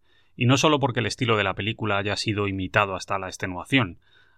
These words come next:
Además de eso, también hay que reconocer que el cine de acción actual bebe directamente del manantial de buen hacer cinematográfico de Tony Scott,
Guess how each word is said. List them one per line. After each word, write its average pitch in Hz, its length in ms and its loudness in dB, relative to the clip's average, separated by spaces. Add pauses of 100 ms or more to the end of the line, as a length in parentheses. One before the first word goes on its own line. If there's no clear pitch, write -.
Además 98 360 -4
de 104 120 -2
eso, 117 360 0
también 101 380 -6
hay 104 100 -4
que 107 80 0
reconocer 107 560 0
que 95 280 -8
el 92 120 -12
cine 110 340 -2
de 104 80 -2
acción 110 320 -2
actual 113 480 2
bebe 107 360 0
directamente 104 1040 -2
del 92 240 -8
manantial 92 680 -2
de 95 120 -8
buen 101 200 -6
hacer 110 220 -6
cinematográfico 98 1000 -4
de 92 240 -10
Tony 101 340 -6
Scott, 117 440 -2